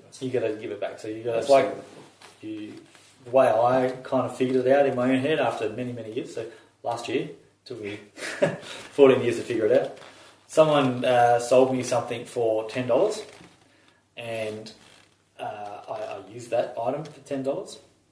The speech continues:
Speaker 1: No, I, I bought it for ten dollars and I resold it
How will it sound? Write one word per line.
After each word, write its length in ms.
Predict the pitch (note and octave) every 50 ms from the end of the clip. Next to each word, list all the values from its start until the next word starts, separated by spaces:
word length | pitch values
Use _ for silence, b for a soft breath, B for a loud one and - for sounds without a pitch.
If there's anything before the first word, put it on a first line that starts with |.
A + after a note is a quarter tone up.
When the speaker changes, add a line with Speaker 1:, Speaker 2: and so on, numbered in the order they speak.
| _ _ _ _ _ _ _ _ _ _ _ _ _ _ _ _ _ -
Speaker 1:
No, 180 | C3 A#2 A2 - - C3
I, 280 | A#2 - C3+ C3 A2
I 20 | -
bought 260 | - C#3 E3 F3+ F3+
it 100 | - -
for 80 | -
ten 160 | - B2 A2 G2
dollars 280 | G2 F#2+ F#2 F#2+ - -
and 160 | A2+ A2+ A2
I 200 | A2 G#2+ G#2 G#2
resold 720 | G2+ G2+ A2+ B2 C3 C3 B2+ - - B2+ A#2+ A#2+ A#2 G#2+ F#2
it 200 | - - -